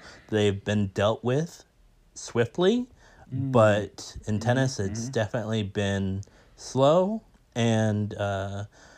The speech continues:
Speaker 1: uh, the people that have, um, been accused of domestic violence,
Speaker 2: Mm.
Speaker 1: um, have not been punished,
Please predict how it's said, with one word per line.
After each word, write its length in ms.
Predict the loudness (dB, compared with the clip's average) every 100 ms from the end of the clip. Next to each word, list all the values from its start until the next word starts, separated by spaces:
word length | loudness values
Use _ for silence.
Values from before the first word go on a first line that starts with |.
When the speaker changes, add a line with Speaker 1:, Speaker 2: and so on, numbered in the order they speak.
| -20 -20 -10
Speaker 1:
uh, 100 | -6
the 140 | -4 -4
people 400 | -2 -2 0 0
that 180 | 0 -2
have, 460 | -4 -2 -4 -12 -20 _ -10
um, 460 | -8 -8 -10 -14 -18 _ _ -18 -14 -10 -12 _ _ _ -2
been 240 | 0 0
accused 760 | -4 -8 -2 0 -2 -6 -14 -20 _ _ -2
of 440 | 0 2 0 -4 -8
domestic 460 | -2 0 0 -4 -2
violence, 520 | 0 0 -2 -6 -10 -12 -16 -20 -8
Speaker 2:
Mm. 60 |
Speaker 1:
um, 520 | -4 -4 -4 -6 -8 -12 _
have 240 | -8 -6 -2
not 260 | -4 -4
been 260 | -4 -4 -4
punished, 560 | -4 -4 -4 -6 -12